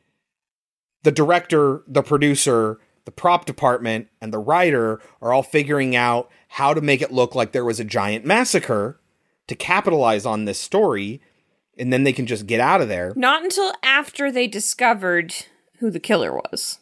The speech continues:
Speaker 1: Well, we don't get the reveal until after that.
Speaker 2: Yeah, we don't get the reveal until
Speaker 1: But if,
Speaker 2: after all this
Speaker 1: if the
Speaker 2: stuff.
Speaker 1: director gets
Speaker 2: So
Speaker 1: killed,
Speaker 2: it's even
Speaker 1: then that
Speaker 2: more confusing because it's like,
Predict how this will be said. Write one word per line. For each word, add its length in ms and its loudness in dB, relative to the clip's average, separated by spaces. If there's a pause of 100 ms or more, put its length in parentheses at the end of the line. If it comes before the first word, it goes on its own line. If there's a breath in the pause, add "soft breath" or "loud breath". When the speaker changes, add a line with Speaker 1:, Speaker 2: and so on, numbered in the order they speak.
(140)
Speaker 1:
Well, 140 4
we 240 4
don't 200 4
get 180 2
the 80 4
reveal 380 0
until 280 -8
after 280 -12
that. 220 -14
Speaker 2:
Yeah, 280 2
we 440 2
don't 220 0
get 160 -2
the 60 -6
reveal 360 0
until 240 -2
Speaker 1:
But 140 2
if, 80 2
Speaker 2:
after 240 0
all 100 2
this 140 0
Speaker 1:
if 40 -6
the 60 0
Speaker 2:
stuff. 140 2
Speaker 1:
director 320 2
gets 220 0
Speaker 2:
So 100 0
Speaker 1:
killed, 240 4
Speaker 2:
it's 100 6
even 140 2
Speaker 1:
then 160 2
that 160 4
Speaker 2:
more 260 4
confusing 840 0
because 260 -2
it's 140 -8
like, 300 0